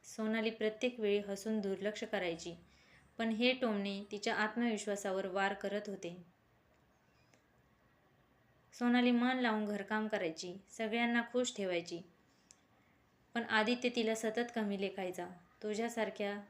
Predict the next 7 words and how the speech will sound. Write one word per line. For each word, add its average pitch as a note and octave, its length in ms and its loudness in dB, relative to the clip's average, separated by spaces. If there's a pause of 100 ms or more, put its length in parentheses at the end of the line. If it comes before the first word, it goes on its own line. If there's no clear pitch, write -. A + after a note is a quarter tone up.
साध्या A3 540 0 (400)
मु-, G#3 380 -8
मुलीमुळे A#3 460 4
माझ्या A3 320 2
प्रतिमेला G3 640 -2 (540)
धक्का G3+ 300 0
बसतो. F#3+ 480 -2